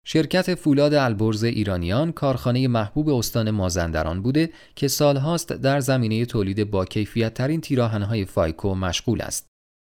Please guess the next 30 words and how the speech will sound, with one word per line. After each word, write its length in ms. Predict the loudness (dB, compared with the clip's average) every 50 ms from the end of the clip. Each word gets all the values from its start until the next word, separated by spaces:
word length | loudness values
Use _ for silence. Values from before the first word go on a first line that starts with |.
| _ -2
تیراهن 400 | 2 4 4 6 4 4 2 0
چهارده 480 | 0 2 2 2 2 2 2 2 0 0
فایکو 480 | 0 2 0 0 0 0 0 0 2
برای 280 | 2 2 2 2 2 2
پروژه 420 | 2 2 2 2 2 2 0 0
واقع 380 | 2 2 0 0 0 -2 -2 -2
شده 280 | -2 -2 -2 0 0
در 140 | 0 2 2
مناطق 500 | 2 2 2 0 0 0 -2 -2 0 0
دارای 380 | 0 0 0 2 2 2 2 2
رطوبت 460 | 0 0 -2 0 0 0 -2 -2 -2
بالا 320 | -4 -2 -2 -2 0 0
در 180 | 0 -2 -2 -2
کشور 500 | -2 -4 -4 -2 -2 0 2 2 0 0 -4 -12 -20 -12 -4 0
مناسبترین 760 | 0 2 2 2 0 0 -2 -4 -2 -2 -2 -2 -2 -2 0
گزینه 360 | 0 0 0 0 0 0 0
می‌باشد، 480 | -2 -2 -2 -2 -4 -4 -4 -4 -6 -6
چرا 240 | -4 -4 -4 -4
که 180 | -4 -2 -4 -4
ساختار 460 | -2 -2 -2 -2 -2 -2 0 0 0
آنها 340 | 2 0 0 0 0 -2 0
برای 320 | 0 0 0 2 0 0
این 220 | -2 -2 -2 -2 -2
شرایط 420 | -2 0 0 0 0 0 0 0
آب 260 | 0 0 0 0 0
و 40 | -2
هوایی 420 | -2 -2 -2 -2 0 0 0 -2 -2
طراحی 420 | -4 -6 -6 -4 -4 -6 -6 -6
شده 240 | -6 -6 -4 -4 -4
است. 260 | -6 -6 -8 -10 _